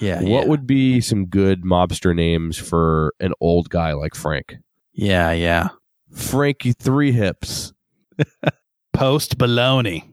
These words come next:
Speaker 2: Is that a pun for Post Malone?
Speaker 1: Yeah.
Speaker 2: Okay.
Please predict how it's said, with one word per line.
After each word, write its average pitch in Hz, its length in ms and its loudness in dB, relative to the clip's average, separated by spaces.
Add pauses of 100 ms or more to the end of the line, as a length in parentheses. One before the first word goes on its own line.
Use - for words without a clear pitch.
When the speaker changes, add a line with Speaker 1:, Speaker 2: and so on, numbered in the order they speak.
(240)
Speaker 2:
Is 110 120 -8
that 139 140 0
a 170 60 0
pun 117 320 0
for 104 140 -4
Post - 320 0
Malone? 80 420 0 (260)
Speaker 1:
Yeah. 90 320 -4 (500)
Speaker 2:
Okay. 76 320 -6